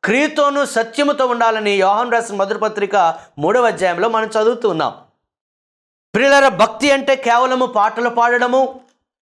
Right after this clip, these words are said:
వాక్యాన్ని చదవడం, గుడికి వెళ్ళడం, తోచిన కానుకలు దేవునికి సమర్పించడం మాత్రమే కాదు. భక్తి అనగా దేవుని పిల్లలకు మేలు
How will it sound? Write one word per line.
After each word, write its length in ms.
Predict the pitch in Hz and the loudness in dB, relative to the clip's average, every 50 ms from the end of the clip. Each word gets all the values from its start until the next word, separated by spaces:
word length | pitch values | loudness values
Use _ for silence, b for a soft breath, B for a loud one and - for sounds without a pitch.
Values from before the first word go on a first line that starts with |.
| - 127 | -4 -2
వాక్యాన్ని 480 | 147 180 202 - - 226 233 233 240 | 0 0 0 0 0 0 0 0 -2
చదవడం, 500 | 233 240 240 240 247 247 254 254 254 254 - - - _ _ _ _ _ _ _ _ - | -2 0 0 0 2 2 0 0 -2 -2 -6 -12 -20 _ _ _ _ _ _ _ _ -10
గుడికి 360 | 135 123 170 202 233 233 247 | -4 -2 0 0 0 0 0
వెళ్ళడం, 440 | 240 247 247 247 254 247 262 254 254 - - - _ _ _ _ _ _ _ _ _ - | 2 2 4 4 4 2 0 -2 -2 -6 -14 -20 _ _ _ _ _ _ _ _ _ -2
తోచిన 600 | 208 240 254 247 247 262 247 247 240 226 214 - - - _ _ _ _ _ - - | 0 0 0 0 -2 -2 0 0 0 0 -2 -6 -10 -18 _ _ _ _ _ -6 -2
కానుకలు 500 | - 220 247 262 269 262 262 262 254 240 | 0 2 2 2 0 0 0 0 0 0
దేవునికి 380 | 196 233 240 247 254 254 247 | 0 2 2 2 0 -2 -4
సమర్పించడం 640 | - - - 233 269 262 262 247 269 247 - 262 254 240 | -4 -4 -2 -2 -2 -2 -2 -2 -4 -2 -2 -4 -2 0
మాత్రమే 400 | 226 226 226 226 214 208 208 190 | -2 -2 -2 -4 -4 -4 -2 -2
కాదు. 260 | 165 185 180 170 156 | 0 0 0 0 -2
భక్తి 400 | 143 170 196 196 - - 285 285 | -4 -4 -6 -6 -4 -2 0 0
అనగా 640 | 262 233 226 208 196 175 170 175 175 180 175 B B B B B B - 143 | 0 0 0 0 2 2 4 4 2 0 -2 B B B B B B -10 -4
దేవుని 420 | 131 185 220 247 254 247 233 233 | 0 2 2 4 4 2 0 0
పిల్లలకు 480 | 233 233 208 202 208 202 202 196 196 185 | 0 -2 -2 0 0 2 0 0 -2 -2
మేలు 280 | 170 170 175 180 180 | -2 -2 -2 0 -2